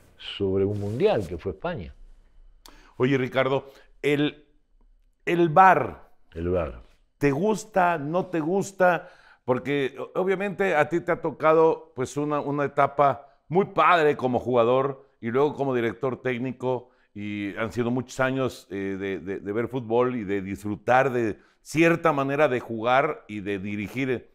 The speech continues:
Speaker 2: en el fútbol, pero de repente aparece el var y que te puede cambiar todo con una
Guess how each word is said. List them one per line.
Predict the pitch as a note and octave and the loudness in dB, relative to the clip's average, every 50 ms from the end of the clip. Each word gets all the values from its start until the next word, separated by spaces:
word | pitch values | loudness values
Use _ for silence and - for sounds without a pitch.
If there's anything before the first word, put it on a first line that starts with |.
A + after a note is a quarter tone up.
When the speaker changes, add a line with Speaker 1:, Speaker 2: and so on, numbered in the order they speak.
| _ _ | _ _
Speaker 2:
en | - B2 B2 | -6 -4 -4
el | B2 A2 | -4 -4
fútbol, | - C#3+ C3+ C3+ D3+ F3 E3 - - - - _ | -4 -4 0 0 0 0 0 -4 -12 -20 -18 _
pero | - C3 C3+ C3+ | 0 4 4 6
de | C#3 | 4
repente | C3+ C3+ - G3 G3 E3+ | 4 2 2 0 0 0
aparece | G#3+ G#3 - D#3+ D#3+ F#3 F3 - F3 E3+ | 0 -2 -2 -2 -2 -2 -2 -2 -2 -2
el | D3+ C#3+ | -2 0
var | C3+ D3 E3+ F#3 G3 F#3+ F#3+ - _ _ _ _ _ _ | 2 2 2 2 2 0 -4 -12 _ _ _ _ _ _
y | - D#3 D3 C3 G2 - _ _ | -8 -6 -6 -6 -8 -10 _ _
que | - C#3+ C#3 C#3 C#3 | -2 0 2 2 0
te | A2 - C#3 B2+ | 0 -2 -4 -4
puede | F#2+ - D3+ F#3 F#3 G3 F#3+ | -4 -4 -4 -4 -4 -4 -4
cambiar | - D#3 B2+ C3 C3 E3 F3 E3 D#3+ E3 | -4 -4 -4 -2 0 0 0 0 0 0
todo | - F3+ F3 F3+ G3 G3 F#3 - - - | 2 2 2 2 2 0 -2 -4 -6 -4
con | B2+ B2+ C3+ | -4 -4 -2
una | D3 D#3+ E3 D#3 D3+ D3+ C3 F#2+ D#2+ C2+ | -4 -4 -4 -4 -4 -4 -6 -8 -10 -12